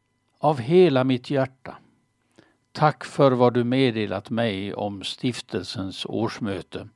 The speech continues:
som denna gången hade för mig ett stort intryck,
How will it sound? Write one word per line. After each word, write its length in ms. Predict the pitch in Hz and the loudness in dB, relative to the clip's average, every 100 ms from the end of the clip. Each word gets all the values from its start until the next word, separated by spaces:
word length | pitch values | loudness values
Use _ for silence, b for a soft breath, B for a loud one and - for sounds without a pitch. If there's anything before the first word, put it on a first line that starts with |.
| _ b b b b b b b | _ b b b b b b b
som 260 | - - 135 | -12 -2 0
denna 300 | 143 147 127 | 2 2 2
gången 580 | 127 139 123 113 110 107 | 4 4 2 -2 -4 -6
hade 340 | 104 123 123 | -6 -4 -4
för 200 | - 135 | -4 -4
mig 520 | 120 120 107 107 - | 0 0 -2 -6 -8
ett 140 | 101 - | -10 -10
stort 520 | - - 160 95 - | -4 0 0 -2 -10
intryck, 760 | 113 123 123 - 82 82 _ | -4 -4 -4 -10 -12 -14 _